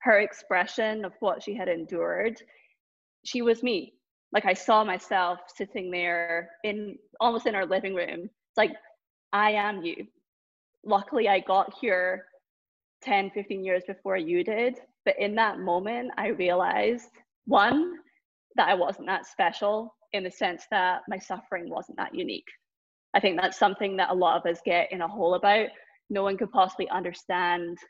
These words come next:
the complexity and depth of my suffering. It's not to say that we aren't suffering. It's not that we're not in pain, but other people are feeling that too. And in that moment of hearing this woman who I had off the bat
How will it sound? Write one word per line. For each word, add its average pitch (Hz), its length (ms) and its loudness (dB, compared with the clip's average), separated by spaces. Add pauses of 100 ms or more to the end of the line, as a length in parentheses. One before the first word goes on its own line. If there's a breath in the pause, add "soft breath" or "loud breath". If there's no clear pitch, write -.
(120)
the 214 60 -8
complexity - 840 -2
and 170 160 -6
depth 156 340 0
of 220 80 -18
my 165 100 -8
suffering. 170 500 -4 (200 soft breath)
It's 208 180 -2
not 208 220 6
to 214 60 -10
say 202 280 4
that 175 280 4 (280)
we 180 180 4
aren't 165 320 2
suffering. 196 500 0
It's - 140 -8
not - 140 -2
that 180 80 -4
we're 196 80 0
not 175 260 -2
in 160 140 -10 (120)
pain, 185 380 -4 (440 soft breath)
but - 100 4
other 185 180 4
people 185 240 -4
are 175 80 -6
feeling 170 260 -2
that 160 220 -4
too. - 220 -8 (720)
And 208 120 4
in 196 140 2
that 190 240 2
moment 202 640 0 (180)
of 185 120 0 (120)
hearing 185 460 4
this 175 220 -4
woman 185 380 -2
who 233 220 -2
I 180 80 4
had 180 260 -2 (360)
off 214 300 4
the 214 80 -6
bat 170 320 0